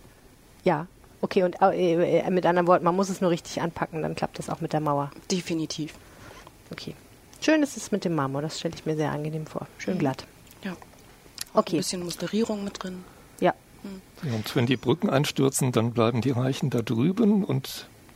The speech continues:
Speaker 3: hier drüben, also hier, da.
Speaker 2: Hier drüben machen
Speaker 3: Ja.
Speaker 2: wir Party.
Speaker 3: Die.
Speaker 1: Drei Sachen, die jetzt vielleicht auch noch ganz spannend sind, weil ich glaube, dass da reden echt viele Düsseldorfer drüber. Einmal das, äh, Thema Wohnen, habt ihr ja auch in eurem Programm. Könnt ihr kurz umreißen, was eure Wohnungspolitik vorsehen würde?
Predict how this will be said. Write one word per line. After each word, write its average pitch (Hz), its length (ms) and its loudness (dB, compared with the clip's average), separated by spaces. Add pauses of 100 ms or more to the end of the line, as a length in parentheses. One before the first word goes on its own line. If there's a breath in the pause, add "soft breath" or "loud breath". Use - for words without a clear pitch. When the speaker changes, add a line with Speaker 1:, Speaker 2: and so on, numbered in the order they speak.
(120)
Speaker 3:
hier 123 120 0
drüben, 143 520 0
also 117 200 -2
hier, 147 520 0
da. 117 320 -2 (1080 loud breath)
Speaker 2:
Hier 202 100 -6
drüben 196 240 -2
machen 202 180 0
Speaker 3:
Ja. 101 60 2
Speaker 2:
wir - 60 0
Party. 185 420 -2 (560)
Speaker 3:
Die. 107 160 -2 (880)
Speaker 1:
Drei 226 280 8
Sachen, 208 260 4
die 180 140 2
jetzt 175 240 2
vielleicht 185 300 2
auch 175 100 -4
noch 196 200 0 (160)
ganz 175 200 0
spannend 180 280 2
sind, 196 280 -4
weil 165 180 2
ich 170 100 -2
glaube, 185 220 2
dass 175 180 0
da 175 120 0
reden 190 220 2
echt 175 160 -2
viele 175 180 0
Düsseldorfer 185 400 2
drüber. 170 180 4
Einmal 196 300 6
das, 185 220 2
äh, 185 180 2
Thema 175 340 2
Wohnen, 226 340 4
habt 202 200 0
ihr 175 80 4
ja 170 80 4
auch - 100 -4
in 180 100 -2
eurem 165 260 0
Programm. 170 420 0 (300 loud breath)
Könnt 185 160 -4
ihr 185 60 0
kurz - 200 -2
umreißen, 180 580 2
was 170 160 -2
eure 170 260 -2
Wohnungspolitik 165 680 -4
vorsehen 156 380 -2
würde? 151 260 -2